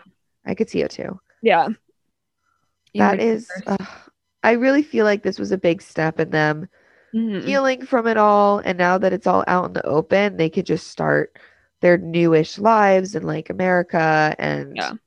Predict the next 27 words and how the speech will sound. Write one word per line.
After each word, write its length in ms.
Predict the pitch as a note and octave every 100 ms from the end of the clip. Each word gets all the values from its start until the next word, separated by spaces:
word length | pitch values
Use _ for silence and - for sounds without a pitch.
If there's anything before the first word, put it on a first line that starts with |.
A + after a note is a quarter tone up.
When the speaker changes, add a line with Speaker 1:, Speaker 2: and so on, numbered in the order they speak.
| _ _ _ _ _ _
Speaker 1:
then 140 | F3 G3
Speaker 2:
Move 20 |
Speaker 1:
there's 100 | F#3+ -
no 40 |
Speaker 2:
on. 40 | F#3+ G3
Speaker 1:
secrets. 460 | F3+ - D3 C#3+
There's 180 | - D#3
no, 140 | E3 D#3+
like, 240 | D#3 -
build 220 | D#3 D3+
up. 240 | D3+ - _ _ _
Speaker 2:
Yeah. 360 | G3+ F3+ B2+ F#2+ G#3 _ _ _ -
I 80 | G#3+
think 180 | A#3+
so 180 | A3+ F3+
too. 160 | E3 - E3 E3
I 100 | G#3
think 180 | A#3+ A3
it's 140 | G#3
good 220 | - F#3
for 120 | -
them, 300 | F#3 E3 F#3 F3+ _ _ _ _ _ _ _
to 60 |
be 80 | F#3+
honest. 580 | F3+ F3+ F3+ F#3+ - _ _ _ _ _ _ _ _ _ _ _ _ _ -
Speaker 1:
Yeah. 400 | F#3 F3 F3 F#3+ -
Oh, 460 | A3+ G3+ - -